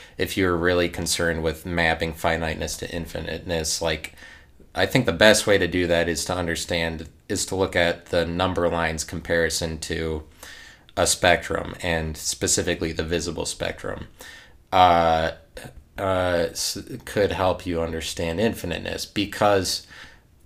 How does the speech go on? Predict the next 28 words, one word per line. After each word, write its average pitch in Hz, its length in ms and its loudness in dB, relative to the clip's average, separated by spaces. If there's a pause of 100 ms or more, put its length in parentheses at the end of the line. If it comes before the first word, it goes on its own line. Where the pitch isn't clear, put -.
(220)
because, 107 960 2
uh, 101 340 6
what 107 260 6
I 113 220 8 (260)
propose 127 680 8 (140)
in 123 180 -10
the 101 80 -4
translation 117 600 4
between 104 260 -2
the 95 80 0
two 98 240 -2
of 95 60 0
them 92 200 2
is 87 160 0
not 98 340 0
that 95 120 2
I 87 160 6
would 87 160 0
be 90 120 2
able 82 120 2
to 85 80 2
convert 85 540 -2 (340)
forty-five 87 960 6
into 82 800 -4 (960)
orange. 85 640 0 (800)
It 101 160 6
is 95 420 4
that 92 640 6